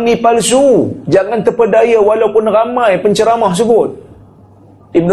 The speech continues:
Taymiyah ada tulis satu kitab, Ahadisul Qussas, hadis-hadis yang digunakan oleh pelipu lara zaman dia.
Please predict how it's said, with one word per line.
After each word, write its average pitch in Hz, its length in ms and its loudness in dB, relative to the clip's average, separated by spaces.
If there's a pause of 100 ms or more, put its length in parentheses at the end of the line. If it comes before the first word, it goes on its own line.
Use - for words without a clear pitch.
Taymiyah 196 360 0
ada 170 120 0
tulis 185 240 0
satu 175 200 2
kitab, 175 400 0
Ahadisul 170 840 0
Qussas, 180 520 0 (960)
hadis-hadis 180 800 -2
yang 175 120 0
digunakan 175 640 0
oleh 160 320 0
pelipu 175 400 0
lara 180 320 2
zaman 185 400 -2
dia. 165 160 0